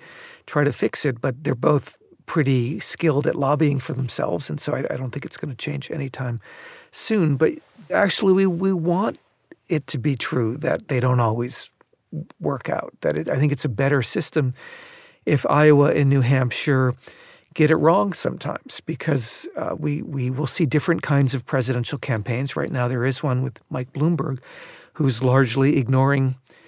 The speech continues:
Iowa entirely. We want the system to reflect the changing desires and needs of the American people. So I think, um, the occasional failure of Iowa to pick the winner is probably a good thing.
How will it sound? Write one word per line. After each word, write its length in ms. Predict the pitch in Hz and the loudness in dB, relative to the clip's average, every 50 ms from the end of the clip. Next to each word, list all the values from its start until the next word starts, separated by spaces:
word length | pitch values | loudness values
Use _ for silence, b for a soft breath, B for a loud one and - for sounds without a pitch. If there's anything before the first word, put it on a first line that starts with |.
| b b b b b - | b b b b b -6
Iowa 480 | - 127 139 147 147 143 147 143 143 - | -2 2 2 4 6 6 6 4 4 2
entirely. 680 | - 147 131 143 147 156 180 220 185 - - - - B B B B B B B B B B B - | 0 0 0 0 0 0 0 0 -2 -4 -4 -6 -6 B B B B B B B B B B B 2
We 120 | 175 175 | 2 2
want 300 | 170 190 202 214 214 - | 4 2 2 0 0 0
the 100 | - 165 | -2 -2
system 500 | - - - - 131 - - - 160 143 | -2 0 -2 -2 -2 -2 0 2 2 2
to 100 | - 147 | 2 0
reflect 680 | 135 135 139 - - - - 151 147 143 - - - - | 0 0 0 -2 -4 -4 0 0 0 0 -2 -6 -12 -10
the 80 | - - | -12 -8
changing 1040 | - - - - 160 156 156 151 147 131 139 147 139 135 131 131 127 120 - - _ - | -6 -6 -2 0 2 2 4 4 2 2 2 2 4 4 4 4 2 0 -2 -10 _ -12
desires 800 | - - 147 113 104 143 117 123 123 127 127 123 127 131 117 104 | -4 -4 -4 -2 0 0 2 2 4 4 4 2 2 0 0 0
and 200 | 135 123 120 120 | -2 0 0 2
needs 320 | 127 135 135 135 123 - 139 | 2 2 2 0 0 -2 -6
of 100 | 120 110 | -8 -6
the 140 | 127 123 120 | -4 -4 -4
American 640 | 107 117 127 123 127 127 - - 147 135 120 120 - _ | -2 -2 -4 -4 -4 -6 -6 -8 -8 -8 -8 -8 -12 _
people. 420 | - - 170 147 - 226 233 196 B B B B B B B B B B B B B B B | -10 -10 -10 -6 -4 -4 -4 -4 B B B B B B B B B B B B B B B
So 480 | - - - - 160 143 139 131 - - - - - | -10 -6 2 4 4 4 4 2 0 -4 -8 -4 -2
I 80 | 147 | -2
think, 400 | 139 - 180 156 160 - - 320 - | 0 2 2 0 0 -2 -6 -8 -4
um, 420 | - 135 131 131 131 131 143 160 - _ _ _ - - | 0 2 2 2 2 2 -2 -4 -8 _ _ _ -10 -4
the 100 | 160 139 | -4 -4
occasional 440 | 131 - 160 147 127 - 151 139 | 0 2 2 2 2 2 0 0
failure 440 | - - 170 156 160 156 147 131 127 | 0 2 2 2 4 4 4 4 2
of 100 | 127 120 | 2 2
Iowa 340 | - 143 139 135 131 127 131 | 2 2 4 4 4 2 2
to 80 | 123 - | 0 -2
pick 240 | - - 131 - | -4 -6 -6 -4
the 80 | - 143 | -4 -2
winner 260 | 117 135 135 135 131 | 0 2 2 2 0
is 100 | 123 - | -2 -4
probably 320 | - - 139 127 123 - - | -6 -4 -4 -4 -2 -4 -6
a 40 | |
good 240 | - - 147 147 - | -4 -4 -6 -6 -6
thing. 260 | - - - - 123 | -6 -8 -8 -8 -10